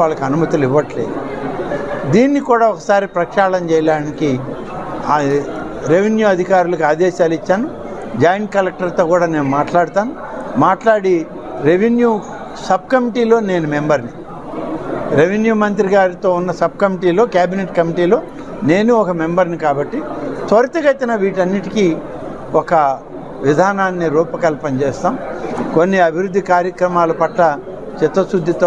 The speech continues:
పనిచేయడం జరుగుతుంది. మనకున్న వంద పడకల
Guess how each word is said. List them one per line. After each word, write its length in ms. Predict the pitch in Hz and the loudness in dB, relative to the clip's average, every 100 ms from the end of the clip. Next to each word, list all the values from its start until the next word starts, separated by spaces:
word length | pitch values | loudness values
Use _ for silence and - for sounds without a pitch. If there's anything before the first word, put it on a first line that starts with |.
| 156 | 0
పనిచేయడం 460 | 156 156 175 160 156 139 | -2 2 2 2 0 0
జరుగుతుంది. 500 | 143 151 165 165 262 - - - - - - - - - 139 151 151 | -2 -2 -2 -2 -2 -4 -10 -8 -8 -8 -6 -6 -6 -6 -4 0 2
మనకున్న 400 | 185 185 190 202 156 - - - - - - - - - - - | 2 0 2 2 0 -4 -14 -14 -14 -14 -14 -14 -12 -12 -4 0
వంద 160 | 175 214 214 | 2 2 2
పడకల 320 | 196 196 | 0 0